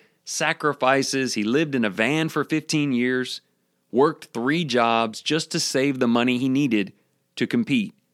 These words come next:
Eventually, by nineteen eighty-four, those same Los Angeles Olympics,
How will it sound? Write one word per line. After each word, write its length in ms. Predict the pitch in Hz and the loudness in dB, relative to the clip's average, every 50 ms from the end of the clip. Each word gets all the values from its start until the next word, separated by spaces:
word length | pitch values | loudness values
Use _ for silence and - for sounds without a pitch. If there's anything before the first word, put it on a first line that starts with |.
| _ _ _ _ _ _ _ _ _ _ - | _ _ _ _ _ _ _ _ _ _ 0
Eventually, 720 | 127 127 120 147 185 208 - 196 175 135 123 113 139 170 - _ _ _ _ _ _ _ _ _ - | 2 4 4 4 4 4 4 2 4 4 4 2 2 0 -6 _ _ _ _ _ _ _ _ _ -2
by 200 | 107 113 117 117 | 2 4 4 4
nineteen 560 | 117 123 135 156 160 - - 165 156 151 - | 6 4 4 2 2 0 0 0 0 0 0
eighty-four, 960 | - 131 143 139 131 120 110 _ _ - 180 202 220 180 123 101 101 117 147 160 _ _ _ _ _ - | 0 0 2 2 2 0 -2 _ _ 0 2 2 4 4 4 2 2 0 -4 -8 _ _ _ _ _ -2
those 220 | 113 110 104 - | 0 0 0 0
same 420 | - - 135 131 123 113 110 98 - - | 0 2 2 4 4 2 2 0 -4 -4
Los 260 | - 101 104 98 - | 0 0 0 2 2
Angeles 640 | 110 113 113 107 101 101 101 98 92 - - - - - _ _ - | 2 2 2 2 2 2 0 0 0 -2 -6 -10 -14 -18 _ _ -4
Olympics, 680 | - 143 - 170 - - 90 90 98 - - - - | 0 0 2 2 0 0 -2 -4 -4 -6 -8 -10 -10